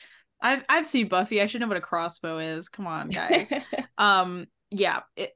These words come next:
Speaker 1: Maki build-, helping Kaito build the crossbow is very much like the role reversal of, like, the guy helping the girl play pool at the bar. You know what I mean? It was, like,
Speaker 2: Yeah.
Speaker 1: very that vibe. And I
Speaker 2: <laughs>
Speaker 1: just kept being like,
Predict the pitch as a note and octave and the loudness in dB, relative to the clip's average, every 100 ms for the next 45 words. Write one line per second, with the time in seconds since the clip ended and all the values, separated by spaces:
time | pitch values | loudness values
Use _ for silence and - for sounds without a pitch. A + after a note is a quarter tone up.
0 | G#3 A#3 B3 C#4 C#4+ A3+ A#3 A3 - G#3+ | -2 2 2 2 -2 0 0 0 -2 0
1 | A3 G#3+ G#3+ G#3 G#3+ F#3 F#3 E3+ - E3+ | 0 0 0 0 0 -4 -4 -6 -2 -2
2 | F3 G#3 G3 F#3+ F3+ F3+ F#3 G#3 B3 G#3+ | -2 -2 -2 0 -2 -2 -2 -2 0 -2
3 | - _ _ _ G3+ A3+ G3 F#3+ G3 G3+ | -2 _ _ _ 0 4 6 6 4 4
4 | A3 F3+ F3 G3 - A3+ A3 G3+ F#3+ F3 | 2 2 0 0 -4 -4 -2 -2 0 -2
5 | E3+ _ - G#3 F3+ E3+ F#3 F#3+ G3 G3 | -4 _ 2 2 4 4 2 2 0 0
6 | G#3 G3+ F3 D#3 E3 - G3 F#3 - F#3 | 0 0 -2 -4 -4 0 0 0 -4 -6
7 | F3 F3 F#3 D#3 C#3 D3 C#3 F#3 G#3 A#3+ | -4 -4 -6 -6 -2 0 2 0 2 6
8 | C#4 D#4+ E4 B3+ A#3+ C#4 C#4+ E4+ F#4+ F#4+ | 6 8 6 6 6 6 8 10 10 10
9 | F4+ B3+ C4+ C#4+ A#3 A#3 A3 A3+ G3+ G#3 | 10 10 10 8 8 8 8 8 8 8
10 | - A#3 A#3 A#3 C4 - C4 A3+ A3 A3 | 6 6 4 4 0 -4 -2 0 2 0